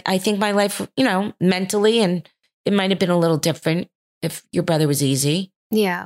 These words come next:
Speaker 2: Well, you can, like, totally lose a sense of yourself. Like, I even saw last week when I didn't really have as much, like,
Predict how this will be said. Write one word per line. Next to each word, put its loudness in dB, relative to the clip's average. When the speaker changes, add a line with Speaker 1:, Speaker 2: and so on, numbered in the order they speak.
Speaker 2:
Well, -6
you -6
can, 0
like, 0
totally -2
lose -6
a -10
sense -4
of -16
yourself. -4
Like, -2
I -2
even -2
saw 0
last -2
week -4
when -4
I -2
didn't -4
really -4
have -4
as -6
much, -6
like, -6